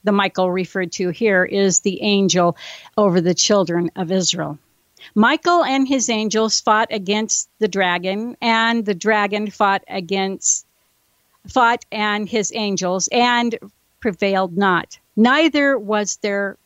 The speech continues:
place found," was their place, my fa-, my friends, "found any more in heaven." This is a picture of Satan soon being cast out to the earth,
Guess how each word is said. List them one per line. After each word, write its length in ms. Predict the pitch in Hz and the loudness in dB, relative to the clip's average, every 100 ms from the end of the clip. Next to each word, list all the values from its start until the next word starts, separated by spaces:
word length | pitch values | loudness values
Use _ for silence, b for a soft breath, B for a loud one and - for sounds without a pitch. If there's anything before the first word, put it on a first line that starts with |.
| _ | _
place 520 | - 226 175 175 - | -4 -2 -2 -4 -8
found," 680 | - - 269 185 170 170 175 _ _ _ _ _ _ - | -6 -2 0 0 -2 -4 -10 _ _ _ _ _ _ -6
was 280 | 190 170 - | -4 -4 -8
their 540 | 147 202 240 226 180 | -2 2 4 4 2
place, 600 | 170 - 180 165 170 - | -2 -2 -2 0 -2 -2
my 220 | 185 175 175 | -2 -2 -2
fa-, 320 | 175 175 170 | -2 -2 -2
my 220 | 180 175 | 0 0
friends, 460 | 165 180 160 170 - b b | 0 0 2 0 -4 b b
"found 680 | - 240 202 180 165 170 - _ _ _ _ _ _ _ _ _ _ - | -6 0 2 2 0 -4 -10 _ _ _ _ _ _ _ _ _ _ 0
any 220 | 226 240 | 2 4
more 480 | 214 208 175 165 160 _ _ _ - | 4 4 2 0 -4 _ _ _ -4
in 160 | 208 175 | 0 2
heaven." 460 | 185 170 170 160 - _ _ _ _ _ _ _ _ _ - | 2 2 0 -2 -8 _ _ _ _ _ _ _ _ _ -2
This 160 | 214 208 | 0 2
is 100 | 202 | 2
a 140 | 214 | 0
picture 560 | - - 294 - 294 269 | 0 -2 -2 0 0 2
of 180 | 214 | 2
Satan 540 | - - 233 226 202 196 | 0 2 0 0 -2 -2
soon 420 | - 254 254 240 | -2 0 2 2
being 240 | 208 208 202 | 2 0 0
cast 480 | 214 220 220 - | 0 0 0 0
out 220 | 208 202 - | 0 0 -2
to 120 | 214 | -4
the 200 | 180 190 | -4 -2
earth, 320 | 208 180 170 | 0 0 -2